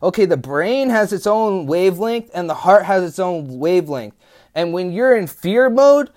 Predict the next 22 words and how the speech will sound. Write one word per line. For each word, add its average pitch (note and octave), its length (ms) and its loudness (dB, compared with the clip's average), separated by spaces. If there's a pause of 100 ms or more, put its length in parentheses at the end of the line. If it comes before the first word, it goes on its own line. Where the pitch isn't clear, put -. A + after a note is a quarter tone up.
(260)
your G#3 200 4
br-, D3+ 300 2
your F#3 180 4
heart A#3+ 240 8
is A#3 100 0
going A#3+ 160 4
like G#3 180 -2
this, C4 220 -2
but - 180 -4
your E3+ 100 0
brain F3+ 400 0
is F#3+ 80 -4
still G3+ 240 4
going F#3 240 0
like E3+ 200 -4
this. G#3 320 0 (100)
So G3+ 220 6
y-, F#3 140 0
it's E3+ 240 0
out F#3+ 200 2
of D#3+ 100 -8
sync. - 500 -10